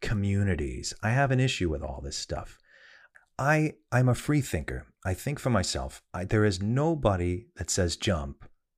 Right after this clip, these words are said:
and I say how high. Not one person on this earth will ever make me do that, ever, for the rest of my life. So I've observed people in cultish behavior. And what the cult leaders do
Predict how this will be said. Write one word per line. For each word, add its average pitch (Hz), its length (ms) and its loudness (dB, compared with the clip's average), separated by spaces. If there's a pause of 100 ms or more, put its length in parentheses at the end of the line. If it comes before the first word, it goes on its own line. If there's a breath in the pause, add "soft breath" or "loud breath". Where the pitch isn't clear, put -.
(220)
and 92 140 -2
I 82 100 0
say 82 240 -2
how 73 160 -6
high. 67 280 -8
Not 78 240 -6
one 110 220 2
person 104 380 -2
on 80 80 -4
this 78 160 -8
earth 80 260 -4
will 71 200 -8
ever 104 200 2
make 87 240 -4
me 78 80 -6
do 73 180 -6
that, 71 260 -8 (100)
ever, 69 240 -4
for 73 160 -10
the 73 80 -6
rest 71 240 -8
of 76 80 -10
my 69 140 -6
life. 64 340 -12 (540 soft breath)
So 85 640 0 (540 soft breath)
I've 135 200 0
observed 147 640 0
people 85 340 -2
in 85 140 -6
cultish - 480 -4
behavior. 139 640 -4 (680 soft breath)
And 123 460 2 (360)
what 185 520 0
the - 80 -2
cult - 340 2
leaders 78 360 2
do 73 320 -2